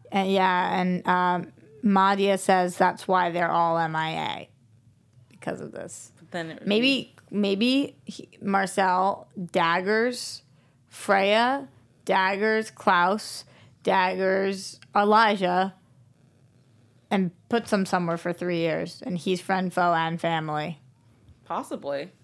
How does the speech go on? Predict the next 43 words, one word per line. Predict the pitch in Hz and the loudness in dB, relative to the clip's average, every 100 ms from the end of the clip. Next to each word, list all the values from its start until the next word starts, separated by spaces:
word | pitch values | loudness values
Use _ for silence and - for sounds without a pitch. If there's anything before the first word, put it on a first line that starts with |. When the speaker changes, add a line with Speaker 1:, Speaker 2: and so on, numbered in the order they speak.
| _ _ _ _ _ _ _ - | _ _ _ _ _ _ _ -6
Speaker 2:
I | 180 | -2
don't | 214 | 0
know, | 170 | -2
man. | 170 165 - | -2 -2 -2
I'm | 165 185 | -4 -2
so | 180 - 214 | -4 0 0
excited | 240 214 190 190 | 0 0 0 -2
that | 170 | -4
we | 170 | -6
still | - 175 | -4 -4
have | 185 - | -2 -4
two | - 196 | -4 -4
more | 180 160 | -2 0
episodes | 151 - 170 151 | -2 -2 -4 -4
left, | 147 151 - - - - | -4 -4 -6 -18 -14 -8
but | 175 | -4
with | 185 - - - | -4 -6 -16 -10
Lucien | 180 214 - 220 196 | -4 -4 -2 -4 -4
being | 190 185 165 | -4 -4 -2
gone | 160 165 165 - | 0 0 -2 -4
and | 165 | -4
now | 160 156 156 156 - - - | 0 0 0 -4 -10 -20 -6
Marcel | 180 170 - 202 175 175 175 | -2 -2 0 0 2 2 0
and | 190 180 | -2 -2
everyone, | 165 175 170 165 165 165 160 | 0 -2 0 0 0 -2 -4
you | 165 | -4
know, | 151 147 | -4 -4
they | 151 | -4
have | 160 151 151 | -2 -2 -2
this | 151 - | -8 -6
potion, | 202 180 190 180 170 | -6 -4 -4 -4 -4
and | 143 143 147 - _ | -6 -10 -16 -20 _
is | 160 151 | -4 -4
Marcel | 143 135 131 127 | -4 -4 -6 -8
gonna | 127 117 | -12 -16
take | - 151 - | -16 -14 -12
it? | 196 | -12
Is | 147 - | -14 -16
he | 131 | -16
not | 131 135 | -16 -14
gonna | 170 170 | -10 -10
take | 170 185 180 | -10 -10 -4
it? | 196 | -6